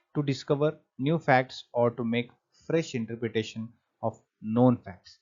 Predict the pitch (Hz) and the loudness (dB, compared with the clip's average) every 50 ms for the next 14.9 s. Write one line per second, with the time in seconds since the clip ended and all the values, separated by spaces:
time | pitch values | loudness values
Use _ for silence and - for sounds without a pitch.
0 | _ _ _ _ _ - 120 120 120 135 135 123 123 117 - - 123 120 - - | _ _ _ _ _ -2 0 2 2 2 2 4 2 2 2 0 -2 -2 -2 0
1 | - 113 110 113 135 151 156 - 165 156 156 196 208 214 - _ _ _ _ _ | 0 -2 0 4 4 2 4 4 0 -2 0 -2 -6 -6 -8 _ _ _ _ _
2 | - 135 135 147 147 127 117 113 113 127 143 151 151 _ 131 117 - - 117 113 | -10 -6 -4 -2 -4 -4 -4 -2 -2 0 0 0 -2 _ -8 -8 -6 -8 -8 -8
3 | 117 - 147 139 117 113 127 135 123 110 107 101 - 110 107 101 98 98 95 95 | -6 -6 -4 -4 -2 -2 0 0 0 0 0 -2 -6 -8 -6 -4 -4 -4 -6 -8
4 | 95 - - _ _ _ _ _ _ _ _ _ _ _ _ _ _ _ _ _ | -10 -14 -18 _ _ _ _ _ _ _ _ _ _ _ _ _ _ _ _ _
5 | _ _ _ _ _ - - 135 175 190 190 - _ _ _ _ - 147 160 160 | _ _ _ _ _ -8 -6 -2 -2 -2 -2 -4 _ _ _ _ 0 0 0 2
6 | - 208 208 196 190 180 175 170 156 165 165 147 165 165 160 139 123 127 127 131 | 0 0 0 4 4 4 4 4 4 2 0 0 0 2 2 2 2 2 2 0
7 | 127 127 131 123 123 123 127 120 113 - - 127 120 117 113 113 110 104 - 117 | 0 2 2 2 4 4 4 2 2 0 -2 -4 -4 -4 -4 -8 -8 -6 -4 -4
8 | 110 104 107 120 - _ _ _ _ _ - 165 160 - - 135 127 127 - 156 | -4 -4 -6 -10 -20 _ _ _ _ _ -8 -8 -6 -4 -2 -2 -2 -2 -2 -2
9 | 151 156 160 156 160 - 180 160 139 131 - - - 170 - - 139 127 123 117 | -2 -2 -2 -4 -4 -6 -6 -6 -6 -6 -8 -8 -8 -8 -6 -4 -4 -6 -6 -2
10 | 117 139 156 165 - - - - 123 113 107 98 98 98 104 - - - 117 117 | 0 2 2 2 0 -4 -4 -2 0 0 0 -2 -4 -8 -12 -16 -10 -6 -4 -4
11 | 110 - 127 123 131 135 127 - 127 127 131 127 - 135 113 110 104 98 98 92 | -4 -4 -6 -6 -6 -6 -4 0 2 2 2 0 -2 -6 -8 -6 -8 -8 -12 -18
12 | _ _ _ _ _ _ _ _ _ _ _ _ - 120 151 165 160 - 120 113 | _ _ _ _ _ _ _ _ _ _ _ _ -6 -2 -2 -2 0 0 0 0
13 | - - 123 131 135 131 - 120 113 - 123 123 131 139 135 - _ _ _ - | 0 -2 -2 -2 -2 -2 -2 -4 -4 -2 0 0 2 2 0 -2 _ _ _ 2
14 | 139 147 160 - - 135 120 110 - - 104 104 101 98 98 95 - - | 2 4 4 2 2 -2 -2 -2 -2 -2 -2 -2 -4 -6 -8 -12 -12 -14